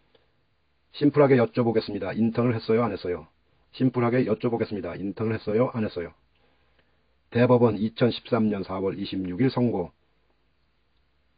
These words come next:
이공일삼 도 구구삼 판결로 유죄 확정.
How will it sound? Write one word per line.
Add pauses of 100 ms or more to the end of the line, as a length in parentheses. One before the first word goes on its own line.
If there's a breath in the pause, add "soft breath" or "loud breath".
(120)
이공일삼
도
구구삼
판결로
유죄
확정.